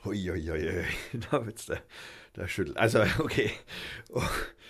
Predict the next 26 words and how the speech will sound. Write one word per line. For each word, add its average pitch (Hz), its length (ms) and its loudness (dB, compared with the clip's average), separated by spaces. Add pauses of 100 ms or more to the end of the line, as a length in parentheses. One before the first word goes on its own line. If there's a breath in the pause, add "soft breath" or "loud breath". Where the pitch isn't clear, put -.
(240 loud breath)
Ähm, 123 400 8
sagen 165 240 8
wir, 196 260 6
sagen 151 220 6
wir, 151 100 6
okay, 127 180 4
das 110 200 0
klappt - 280 2
irgendwie. 85 400 4
Also 113 180 6
die, 123 160 2
die, 127 200 -2
die 117 200 6
regieren 165 420 8
hundert 127 300 6
Tage, 147 340 4
dann, 110 260 4
dann 107 180 4
wird 113 180 6
so 104 300 6
wie 98 80 0
diese 101 280 0
üblichen, 110 600 0
äh, 95 140 4
von 92 180 -2
den 87 240 2